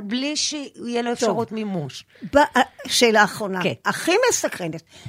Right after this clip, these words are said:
Speaker 2: במה את עוסקת היום, נילי לנדסמן?
Speaker 1: אמ, היום אני, אמ, לא, לא כל כך עושה הרבה, כי אני עוד קצת, באמת בתקופת אבל על אבא, אבל, אה,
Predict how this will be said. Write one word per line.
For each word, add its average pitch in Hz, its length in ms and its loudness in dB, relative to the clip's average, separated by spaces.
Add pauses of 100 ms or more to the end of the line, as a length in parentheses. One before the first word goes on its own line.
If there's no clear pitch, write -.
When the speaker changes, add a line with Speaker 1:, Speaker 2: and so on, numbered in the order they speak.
Speaker 2:
במה 202 320 0
את 587 260 2
עוסקת 403 540 -2
היום, 214 320 2
נילי 220 340 0
לנדסמן? 156 640 -6 (160)
Speaker 1:
אמ, 214 160 0 (180)
היום 247 360 4
אני, 320 480 2 (200)
אמ, 220 640 0 (160)
לא, 320 580 4 (120)
לא 247 160 4
כל 359 240 2
כך 277 280 0
עושה 240 300 -2
הרבה, 208 300 0
כי 233 160 -4
אני 202 140 -2
עוד 175 140 -6
קצת, - 240 -18 (180)
באמת 220 340 -2
בתקופת 226 520 -4
אבל 196 340 -2
על 180 120 -4
אבא, 147 440 2 (260)
אבל, 196 420 -2
אה, 202 40 0